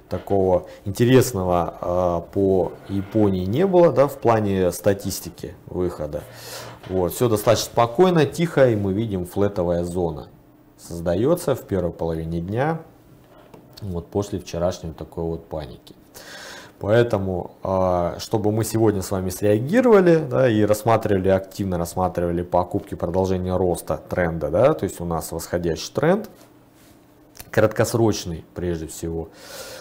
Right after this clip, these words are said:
Вот, ждем разворота и дальше, ну, лучше всего дождаться, что касаемо, там, возможных действий по доллар иене, лучше дождаться открытия Америки.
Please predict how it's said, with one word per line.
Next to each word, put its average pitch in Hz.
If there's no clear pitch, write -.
Вот, 90
ждем 139
разворота 151
и 117
дальше, 110
ну, 147
лучше 131
всего 113
дождаться, 107
что 113
касаемо, 90
там, 71
возможных 98
действий 104
по 92
доллар 90
иене, 156
лучше 107
дождаться 90
открытия 92
Америки. 90